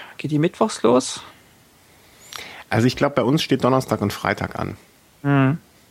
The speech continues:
Speaker 1: Aber
Speaker 2: Aber
Speaker 1: dann
Speaker 2: das
Speaker 1: werde ich
Speaker 2: kann ich auch
Speaker 1: wahrscheinlich
Speaker 2: noch mal,
Speaker 1: auch das
Speaker 2: das
Speaker 1: voll, macht eigentlich schon Sinn, das voll zu nutzen.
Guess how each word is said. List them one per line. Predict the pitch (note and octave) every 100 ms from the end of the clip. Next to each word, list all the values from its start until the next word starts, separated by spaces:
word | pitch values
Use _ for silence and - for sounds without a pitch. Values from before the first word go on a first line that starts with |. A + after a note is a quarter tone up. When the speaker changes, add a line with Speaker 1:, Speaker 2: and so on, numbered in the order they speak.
| _ _ - - - - - - - - _
Speaker 1:
Aber | - C3
Speaker 2:
Aber |
Speaker 1:
dann | B2+
Speaker 2:
das |
Speaker 1:
werde | C3
ich | C3+
Speaker 2:
kann | D3
ich | C3
auch | B2
Speaker 1:
wahrscheinlich | A#2+
Speaker 2:
noch | G#2
mal, |
Speaker 1:
auch | - -
das | C#3
Speaker 2:
das | G2+
Speaker 1:
voll, | A2+ C#3 C#3+ C3 - - - _ - -
macht | C#3 -
eigentlich | D#3 D#3+
schon | - D3+
Sinn, | D3+ D3+
das | C#3
voll | - C#3+
zu | C#3
nutzen. | C3+ D#3 - A#2+